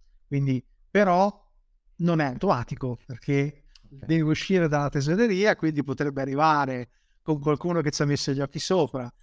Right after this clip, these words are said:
Speaker 1: che ha letto The Broken One, sa che nella tesoreria c'è uno scudo presenza che sono i suoi tessoni, o
Speaker 2: <laughs>
Speaker 1: fuori, quindi potresti trovare il tesoro con attaccato, eh, un P N C che non te lo vuole lasciare, o qualcuno che l'ha adocchiato, o qualcuno invece che è rimasto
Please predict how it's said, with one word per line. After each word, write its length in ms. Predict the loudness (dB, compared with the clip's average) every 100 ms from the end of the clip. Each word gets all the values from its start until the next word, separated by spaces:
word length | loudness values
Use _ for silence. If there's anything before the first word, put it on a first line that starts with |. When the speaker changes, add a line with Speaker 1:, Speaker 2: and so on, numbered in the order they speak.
| _ _
Speaker 1:
che 140 | -2
ha 20 |
letto 320 | 2 0 -2
The 100 | -2
Broken 260 | -2 0 0
One, 220 | 2 2
sa 220 | 0 -2 -2
che 120 | -2
nella 180 | -4 -4
tesoreria 480 | -4 -2 0 0
c'è 200 | -2 -2
uno 120 | -2 -2
scudo 220 | -2 -2
presenza 340 | 0 -2 -2
che 240 | -2 -4 -8 _ -20 _ _ -18
sono 200 | -6 -2
i 20 |
suoi 240 | 0 -2 -2
tessoni, 760 | -2 0 0 2 2 0 -2
o 180 | -4 -6 -10 -18 -6
Speaker 2:
<laughs> 400 | -6 -4 -8 -4
Speaker 1:
fuori, 300 | 0 2 0
quindi 280 | -4 -8 -8 -10 _ _
potresti 320 | -2 -2 0
trovare 320 | -2 0 0
il 140 | -2 -4
tesoro 420 | -2 2 0 0
con 200 | -2 -4
attaccato, 920 | -4 -8 -2 0 0 -4 -6 -6 -8 _ _ _ _
eh, 60 | _ _ _ -14
un 60 |
P 220 | -2 0 0
N 40 |
C 180 | -2 -2
che 80 | -2
non 120 | -2
te 100 | 0
lo 80 | 0
vuole 220 | 0 0
lasciare, 680 | -2 0 -2 0 0 0 -2 -10 -12
o 100 | -6
qualcuno 400 | -6 -2 0 0
che 100 | -2
l'ha 60 |
adocchiato, 560 | -2 -2 -2 -2 0 -2
o 100 | -2
qualcuno 360 | -4 -2 0
invece 340 | 0 0 -4 -2
che 120 | -2
è 40 |
rimasto 480 | -2 -2 -4 -6 -8